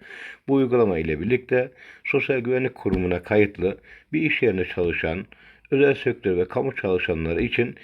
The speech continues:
bireysel emeklilik otomatik katılım hesabı açılıyor arkadaşlar. Öncelikle telefonumuzda Yapı Kredi uygulamasının olması gerekiyor. Yük-, uygulamayı yüklüyoruz.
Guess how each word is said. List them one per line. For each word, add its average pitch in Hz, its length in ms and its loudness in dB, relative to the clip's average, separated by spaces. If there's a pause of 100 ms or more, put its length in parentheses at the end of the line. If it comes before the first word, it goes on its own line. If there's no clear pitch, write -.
(220)
bireysel 143 380 4
emeklilik 101 640 -2
otomatik 127 640 -4
katılım 127 400 2
hesabı 101 460 -2
açılıyor 98 460 0
arkadaşlar. 78 680 0 (3500)
Öncelikle 143 500 4
telefonumuzda 127 600 2
Yapı 127 280 2
Kredi 123 260 4
uygulamasının 117 600 2
olması 120 400 0
gerekiyor. 117 460 2
Yük-, 120 300 -4
uygulamayı 113 460 4
yüklüyoruz. 117 580 0